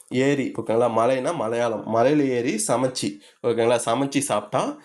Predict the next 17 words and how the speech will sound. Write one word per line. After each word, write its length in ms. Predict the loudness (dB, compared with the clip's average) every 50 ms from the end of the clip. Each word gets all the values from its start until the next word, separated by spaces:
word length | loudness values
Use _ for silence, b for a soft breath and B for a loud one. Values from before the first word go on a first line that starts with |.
| B B B
எப்படி 260 | -4 -4 0 0 0 0
இருக்குதா? 260 | 2 0 0 0 -2 -2 -2
தமாசா 420 | -2 0 2 2 2 2 2 2
இருக்குது. 260 | 0 0 0 -2 -4 -2
தமாசானா 560 | -2 0 2 2 2 2 0 -2 -2 -4 -4 -4 -2
தமிழ், 300 | -2 0 2 0 0 -2 -4 -8
ஓகேங்களா? 420 | -10 -8 -6 -4 0 2 2 2 0 B B B B B B B B _
புரியுதுங்களா 460 | -2 0 2 2 2 2 2 2 2
ஷார்ட்கட்டு? 440 | 2 0 -2 -2 -2 0 2 4 4 4 2 -2 B B B B B B _
இந்த 120 | -4 -4 -2
ஷார்ட்கட் 420 | 0 0 0 0 0 2 2 2
எல்லாம் 180 | 4 4 2 2
உங்களுக்கு 300 | 2 0 0 2 2 0 0 0
புரியுது, 420 | 0 0 0 2 2 4 4 4 4 2 0 0
பிடிச்சிருக்கு 500 | -2 -2 -2 0 0 -2 0 0 0 0
அப்படின்னா 360 | 0 0 0 -2 0 0 0 -2 -2 -4 -8 B B B B B B
எனக்கு 340 | -2 -2 -2 0 0 0 0